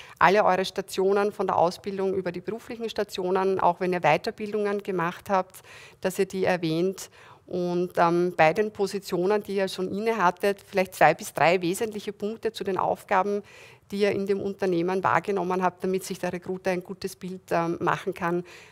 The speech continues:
welche Aufgaben ihr, ähm, schon wahrgenommen habt, beziehungsweise welche Erfahrung ihr mitbringt. Das Bewerbungsschreiben, ähm, als zweitwichtigster Bestandteil einer, einer sehr aussagekräftigen Bewerbung,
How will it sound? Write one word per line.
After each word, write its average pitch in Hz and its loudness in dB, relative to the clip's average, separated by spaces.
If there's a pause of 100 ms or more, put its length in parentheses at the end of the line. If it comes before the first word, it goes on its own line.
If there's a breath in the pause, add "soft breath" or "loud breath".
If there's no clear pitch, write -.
welche 165 0
Aufgaben 165 0
ihr, 165 -2
ähm, 156 -4
schon 160 -6
wahrgenommen 185 2
habt, 175 -2
beziehungsweise 175 -6
welche 156 -4
Erfahrung 165 -2
ihr 165 -4
mitbringt. 151 -10 (1700 loud breath)
Das 220 4
Bewerbungsschreiben, 208 4
ähm, 202 0 (140)
als 190 2
zweitwichtigster 208 0
Bestandteil 202 2
einer, 185 4
einer 185 0
sehr - 4
aussagekräftigen 196 -2
Bewerbung, 185 -2